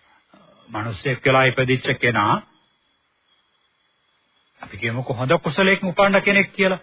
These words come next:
හොඳ කුසලයක විපාකයක් වශයෙන් උපන්න කෙනෙකුට උනත් ආර්ථික ප්‍රශ්න එන්නට පුළුවන්. ශාරීරික දුර්වර්ණ වෙන්නට පුළුවන්. ඇසුරු නිසුරු කරන අයගෙන් එයාගේ පෙනුම දුර්වල නිසා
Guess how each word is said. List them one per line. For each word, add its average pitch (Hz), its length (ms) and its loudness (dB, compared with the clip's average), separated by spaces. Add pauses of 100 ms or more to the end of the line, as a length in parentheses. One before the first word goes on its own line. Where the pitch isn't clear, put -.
(320)
හොඳ 117 200 -4
කුසලයක 170 560 4
විපාකයක් 175 600 4
වශයෙන් 180 360 0
උපන්න 160 380 2
කෙනෙකුට 165 400 -2
උනත් 165 440 2 (920)
ආර්ථික 135 440 2
ප්‍රශ්න 123 340 -4
එන්නට 113 340 -6
පුළුවන්. 127 440 -4 (480)
ශාරීරික 139 500 2
දුර්වර්ණ 120 520 0
වෙන්නට 113 320 -4
පුළුවන්. 131 520 -2 (1120)
ඇසුරු 170 320 0
නිසුරු 160 280 0
කරන 147 280 0
අයගෙන් 143 480 2
එයාගේ 139 320 -2
පෙනුම 156 320 2
දුර්වල 143 400 2
නිසා 135 400 0